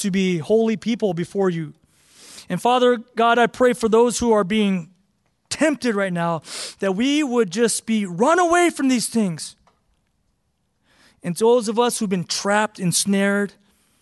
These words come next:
Lord, I pray that we would just come honestly before you. We'd repent. We trust in the work of the gospel in our lives. And that we would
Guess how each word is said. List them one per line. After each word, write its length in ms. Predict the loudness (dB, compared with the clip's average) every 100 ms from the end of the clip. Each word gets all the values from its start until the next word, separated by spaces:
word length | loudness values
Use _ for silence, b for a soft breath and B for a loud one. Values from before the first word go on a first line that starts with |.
| _ _ _ -16
Lord, 200 | -8 -6
I 60 | -6
pray 240 | -2 -2
that 160 | -2 -4
we 120 | -6
would 140 | -8
just 160 | -10 -6
come 260 | -4 -4 -4
honestly 480 | -4 -2 0 -2 -4
before 380 | -6 -4 -2 0
you. 200 | 0 -4
We'd 420 | -4 -2 -2 -2
repent. 560 | -4 -2 0 0 -2 -10 B B B
We 140 | -4
trust 500 | -2 -2 0 0 -2
in 80 | -2
the 80 | 0
work 240 | 0 0
of 60 | -2
the 80 | -6
gospel 480 | -6 -4 -4 -2 0
in 80 |
our 100 | 2
lives. 540 | 2 2 0 -2 -6 -14 b b b b _ _ _ _ _ _ _ _ _ _ _
And 140 | -4 -2
that 160 | 0
we 140 | 2 2
would 420 | 4 4 2